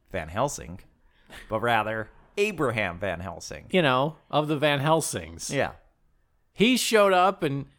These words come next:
Speaker 2: he's, uh, he's like, "Man, shit's fucked up. This is, it's all fucked up."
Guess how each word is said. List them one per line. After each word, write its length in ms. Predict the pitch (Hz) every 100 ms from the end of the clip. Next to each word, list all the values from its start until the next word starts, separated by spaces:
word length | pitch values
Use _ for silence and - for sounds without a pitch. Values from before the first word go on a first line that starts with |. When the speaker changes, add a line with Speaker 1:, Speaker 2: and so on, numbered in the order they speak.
| _ _ _
Speaker 2:
he's, 420 | - 175 185 147
uh, 240 | 170 151 147
he's 180 | 156
like, 220 | 147 139 131 -
"Man, 180 | 156 180
shit's 220 | - 202 -
fucked 260 | 190 -
up. 400 | 180 190 101 - _ _
This 160 | 139 160
is, 300 | 131 107 -
it's 80 | -
all 160 | 147 196
fucked 320 | 117 98 -
up." 300 | 101 98